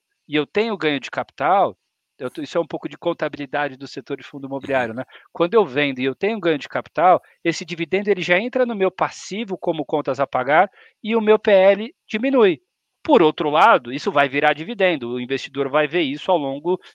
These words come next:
Speaker 1: de um, dois, três, alguns meses, isso volta pra ele. Eu acho que isso é um pouco do que aconteceu com o R B R X no mês de agosto, né? Se você olhar o informe mensal, você teve ali, eu vou até abrir aqui, ó, só um minutinho, deixa eu pegar ele aqui.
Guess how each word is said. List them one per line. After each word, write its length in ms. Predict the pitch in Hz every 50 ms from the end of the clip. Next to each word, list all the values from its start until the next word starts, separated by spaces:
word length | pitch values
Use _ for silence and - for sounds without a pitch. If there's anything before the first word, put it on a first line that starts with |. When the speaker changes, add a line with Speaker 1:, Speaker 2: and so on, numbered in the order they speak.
| _ -
Speaker 1:
de 120 | 123 147
um, 180 | 151 170 156 131
dois, 320 | 127 143 151 143 117 -
três, 340 | - 135 139 151 147 127 120
alguns 400 | 127 127 123 139 151 165 156 143
meses, 460 | 147 139 131 131 139 147 175 175 - _ _ _ _
isso 280 | - 190 160 - - 190
volta 400 | 156 151 170 160 151 147 - -
pra 220 | - - 180 170
ele. 240 | 156 139 117 107 98 - _ _ _ _
Eu 100 | - 247
acho 140 | 220 202 - -
que 100 | - 220
isso 180 | 233 - - 247
é 40 |
um 100 | 240 226 196 _
pouco 300 | - 208 208 202 - 175
do 100 | 196 214
que 100 | - -
aconteceu 640 | 202 - - 196 185 - 180 156 - - 175 180 170
com 160 | - - 190
o 40 | 185
R 120 | 170 165 170
B 100 | 165 175
R 200 | 165 156 165 175
X 460 | - - - 160 160 175 - - - _ _ _ _ _
no 120 | - 190
mês 180 | 180 180 175 156
de 80 | - 208
agosto, 460 | 208 190 202 175 147 - - - _ _ _ _ _ _ _ _
né? 220 | 127 127 131 123
Se 120 | 113 - -
você 300 | 131 139 - - - 175
olhar 400 | 175 160 156 151 147 143 139 -
o 120 | - 131
informe 480 | 135 131 - - - 135 135 131 131 123
mensal, 640 | 120 117 110 - - - 147 175 196 185 131 107 - _ _ _ _ _
você 300 | _ 127 131 - - 160
teve 320 | - - 160 160 147 147 151
ali, 280 | 143 135 139 139 139 131
eu 100 | 120 113
vou 80 | 139
até 180 | 151 - - 277
abrir 300 | 285 226 165 143 143 131
aqui, 260 | 120 - - - 131
ó, 120 | 117 107 98
só 220 | - - _ - 160
um 60 | 143
minutinho, 500 | 135 120 117 107 - - 107 101 101 107
deixa 140 | _ _ _
eu 40 |
pegar 300 | _ - 127 113 110 107
ele 120 | 101 101 104
aqui. 200 | 95 - -